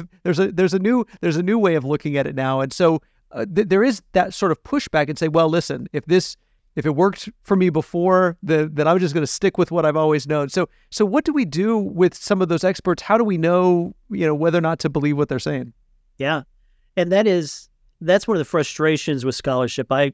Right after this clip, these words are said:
Speaker 2: sometimes jokingly say to students that scholarship is the art of taking the simple and making it overly complex. Um, and, and I do think we have to have kind of a natural concern,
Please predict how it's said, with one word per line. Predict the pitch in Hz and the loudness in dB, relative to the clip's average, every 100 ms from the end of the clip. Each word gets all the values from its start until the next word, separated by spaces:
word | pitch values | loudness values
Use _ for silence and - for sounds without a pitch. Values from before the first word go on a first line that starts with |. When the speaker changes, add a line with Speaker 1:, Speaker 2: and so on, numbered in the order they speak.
| - | -4
Speaker 2:
sometimes | - 139 143 135 113 | -4 -2 0 -2 0
jokingly | 139 135 139 123 120 | 0 0 -2 -2 -4
say | - 135 | -2 -4
to | 120 | -4
students | - - 135 123 - | -6 -2 -2 -2 -4
that | 131 - _ _ _ _ | -6 -6 _ _ _ _
scholarship | - 160 170 165 - 151 | -4 0 2 0 -2 -2
is | 147 127 | -2 -2
the | 135 | 0
art | 139 151 | 2 2
of | 127 | 0
taking | - 151 143 131 | -2 -4 -2 -4
the | 123 | -2
simple | - 156 139 143 | -2 -2 0 -2
and | 127 | 0
making | 131 127 127 | -2 -2 -4
it | 123 - | -6 -2
overly | 147 135 131 123 | 0 2 2 0
complex. | - 240 226 - 113 - - - _ _ _ _ _ _ _ | -2 -2 -2 -2 -4 -6 -14 -18 _ _ _ _ _ _ _
Um, | 135 135 131 131 127 _ _ _ - | -2 0 0 -2 -8 _ _ _ -6
and, | 160 160 - - _ _ - | -4 -4 -8 -20 _ _ -4
and | 185 | -2
I | 190 | -2
do | 175 - 247 | -4 0 0
think | 262 - 175 - | 0 0 -2 0
we | 160 | -2
have | 139 175 180 | 0 -4 -4
to | - | -4
have | 147 151 - | -2 -4 -6
kind | - 156 | -4 -2
of | 135 | -2
a | |
natural | 131 131 139 165 - 175 160 151 | -2 0 0 -2 -2 -2 0 -2
concern, | - 139 123 - - 160 135 127 123 | -2 -4 -4 -6 -2 0 0 0 -2